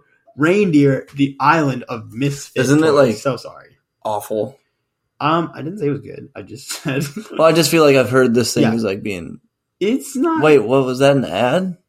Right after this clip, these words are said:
Speaker 1: Yes.
Speaker 2: Oh, yeah. <laughs> I was like
Speaker 1: This is also part of it.
Speaker 2: Yeah, I was
Speaker 1: Did I
Speaker 2: like,
Speaker 1: tell
Speaker 2: "What's
Speaker 1: you,
Speaker 2: the"
Speaker 1: did I tell you Mando was in it?
Speaker 2: Yeah, I was like, "What's the Mandalorian and Solar Opposites have to do with this?"
Speaker 1: Uh,
Speaker 2: It looks like Peyton Manning.
Speaker 1: Yeah, so this is <laughs> Peyton Manning.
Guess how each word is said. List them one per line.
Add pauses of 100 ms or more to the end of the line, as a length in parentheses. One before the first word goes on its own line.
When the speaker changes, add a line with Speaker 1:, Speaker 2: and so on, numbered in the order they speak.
(760)
Speaker 1:
Yes. (100)
Speaker 2:
Oh,
yeah. (120)
<laughs>
I
was
like
Speaker 1:
This
is
also
part
of
it.
Speaker 2:
Yeah,
I
was
Speaker 1:
Did
I
Speaker 2:
like,
Speaker 1:
tell
Speaker 2:
"What's
Speaker 1:
you,
Speaker 2:
the" (140)
Speaker 1:
did
I
tell
you
Mando
was
in
it?
Speaker 2:
Yeah,
I
was
like,
"What's
the
Mandalorian
and
Solar
Opposites
have
to
do
with
this?"
Speaker 1:
Uh, (560)
Speaker 2:
It
looks
like
Peyton
Manning.
Speaker 1:
Yeah,
so
this
is (320)
<laughs>
Peyton
Manning.